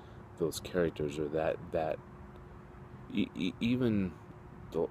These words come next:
you know, when you see him the last time he, he played the role of Spock, and I don't even know if I, I think he was, I don't know the last time he did it, but the last time I saw him,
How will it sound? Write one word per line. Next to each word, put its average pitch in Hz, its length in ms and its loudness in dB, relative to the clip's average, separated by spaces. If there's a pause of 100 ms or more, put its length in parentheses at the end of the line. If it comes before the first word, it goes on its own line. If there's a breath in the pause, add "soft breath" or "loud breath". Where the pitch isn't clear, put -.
you 101 100 0
know, 90 100 4
when 90 140 4
you 87 140 -2
see 104 360 -2
him 87 360 0 (560)
the 95 60 0
last 90 340 6
time 87 260 0
he, 78 260 -4
he 85 240 -2 (400 loud breath)
played 87 320 2
the 82 80 4
role 85 280 6
of 76 80 0
Spock, 80 520 2
and 80 100 -2
I 82 80 -2
don't 76 160 0
even 78 360 -2
know 82 160 -4
if 78 100 -4
I, 82 100 6
I - 560 -6
think 120 200 8
he 92 100 4
was, 82 360 2 (1120)
I 95 80 4
don't 87 180 4
know 82 140 2
the 80 80 6
last 80 220 4
time 82 180 -2
he 71 80 -4 (280)
did 87 140 8
it, 76 160 4
but - 140 2 (240)
the - 60 -2
last 92 260 6
time 90 140 4
I 95 120 8
saw 82 280 2
him, 80 80 -2